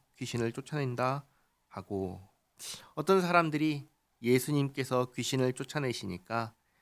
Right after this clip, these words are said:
귀신의 왕을 의지한다 또는 귀신 들렸다고 생각합니다.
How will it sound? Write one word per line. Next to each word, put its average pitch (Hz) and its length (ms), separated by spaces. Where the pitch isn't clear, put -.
귀신의 170 440
왕을 143 580
의지한다 120 720
또는 165 440
귀신 143 260
들렸다고 107 960
생각합니다. 131 680